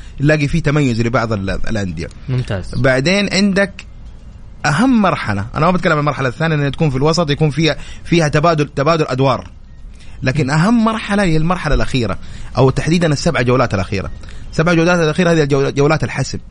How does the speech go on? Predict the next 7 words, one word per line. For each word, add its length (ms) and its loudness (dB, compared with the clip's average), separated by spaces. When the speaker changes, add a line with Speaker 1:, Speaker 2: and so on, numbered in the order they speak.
Speaker 2:
أي. 140 -4
Speaker 1:
ليه؟ 320 2
ليه؟ 280 2
لأنه 240 4
أغلب، 460 2
أغلب، 520 0
يعني 420 0